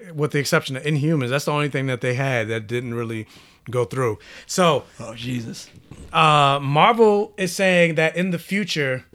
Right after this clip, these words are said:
Speaker 1: that for their Marvel Cinematic Universe, the, they want Captain Marvel to be the new face and leader of the M C U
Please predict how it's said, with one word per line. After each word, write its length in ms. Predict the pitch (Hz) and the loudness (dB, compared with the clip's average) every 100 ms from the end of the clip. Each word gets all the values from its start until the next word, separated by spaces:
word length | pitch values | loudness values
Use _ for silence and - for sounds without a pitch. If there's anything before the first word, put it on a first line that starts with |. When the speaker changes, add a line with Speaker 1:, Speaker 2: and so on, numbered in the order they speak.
| _ _ _ | _ _ _
Speaker 1:
that 540 | 127 147 147 139 131 - _ _ _ _ _ _ _ | -6 0 2 0 -2 -14 _ _ _ _ _ _ _
for 320 | - 175 180 | -8 0 2
their 200 | 175 170 | 4 4
Marvel 340 | 156 156 180 180 | 4 4 4 2
Cinematic 580 | - 175 170 165 156 | 2 4 4 2 0
Universe, 640 | 131 165 175 185 196 - - _ _ _ _ _ | 0 0 4 4 4 -2 -12 _ _ _ _ _
the, 800 | 117 113 143 143 135 135 131 131 | -16 -4 0 2 2 2 -2 -2
they 140 | 135 | 2
want 320 | 170 170 160 - | 4 4 2 0
Captain 440 | 180 170 175 147 | 0 2 2 0
Marvel 540 | 143 151 147 120 110 - _ _ _ _ - | 2 2 2 0 -4 -8 _ _ _ _ -8
to 140 | 156 | -6
be 140 | 135 135 | -4 -4
the 100 | 123 | -2
new 260 | 123 156 | 0 0
face 460 | 175 - 165 175 175 | 0 2 2 2 0
and 220 | - 135 | -6 -4
leader 340 | 139 165 135 120 | 0 2 2 0
of 220 | 135 123 | -2 -6
the 140 | 127 | -4
M 120 | 131 | -4
C 180 | 131 - | -4 -6
U 340 | 131 131 104 | -6 -6 -8